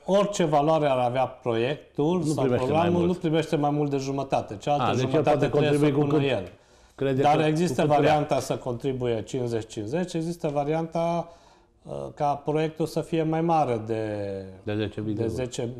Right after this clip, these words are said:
Speaker 1: deci de douăzeci de mii
Speaker 2: De
Speaker 1: de euro
Speaker 2: douăzeci,
Speaker 1: cât
Speaker 2: da,
Speaker 1: ar fi.
Speaker 2: total.
Speaker 1: Și atunci scade procentul de, uh, de fin-, deci de finanțare, crește valoarea contribuției proprii. Sau proiectul poate să fie mai mic decât,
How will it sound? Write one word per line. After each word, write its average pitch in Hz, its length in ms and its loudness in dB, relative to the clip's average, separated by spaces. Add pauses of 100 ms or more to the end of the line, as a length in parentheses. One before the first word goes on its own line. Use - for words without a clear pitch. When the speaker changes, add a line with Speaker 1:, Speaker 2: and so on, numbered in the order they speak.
(140)
Speaker 1:
deci 120 160 -4
de 120 120 -4
douăzeci 123 380 0
de 120 100 -2
mii 120 140 -2
Speaker 2:
De 123 60 2
Speaker 1:
de 127 40 0
euro 131 120 2
Speaker 2:
douăzeci, 98 220 0
Speaker 1:
cât 92 120 -6
Speaker 2:
da, 101 160 2
Speaker 1:
ar 101 60 0
fi. 175 160 0
Speaker 2:
total. 98 500 -4
Speaker 1:
Și - 140 -4
atunci 170 340 -2 (320)
scade 160 440 0
procentul 147 520 -4
de, 147 420 -2 (340)
uh, 139 60 -12 (440)
de 139 480 -8 (280)
fin-, 143 300 -8
deci 135 520 -12
de 135 100 -6
finanțare, 127 600 -6
crește 131 320 -10
valoarea 123 400 -4
contribuției 117 840 -12 (520)
proprii. - 420 -8 (400)
Sau 180 360 2
proiectul 165 380 0
poate 147 180 0
să 143 120 -4
fie 139 180 -2
mai 127 200 -4
mic 170 320 -2
decât, 120 460 -4